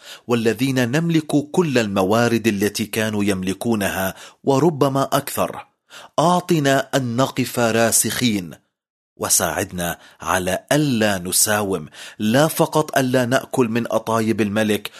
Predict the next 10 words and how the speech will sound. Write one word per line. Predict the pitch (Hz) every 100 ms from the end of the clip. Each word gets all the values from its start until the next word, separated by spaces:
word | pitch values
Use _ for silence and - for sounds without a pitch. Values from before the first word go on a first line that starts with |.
| -
وألا | 113 120 120 117
نشرب | 110 120 110 110 110
من | 107 104
خمر | - 117 107
مشروبه، | 104 101 - 127 123 - - - - -
بل | 107 110 98
أيضًا | 143 156 120 123 123 -
ألا | 175 175 165 151
نسجد | 104 143 113 117 107
لآلهة | 104 87 85 98 101 95 87 87 90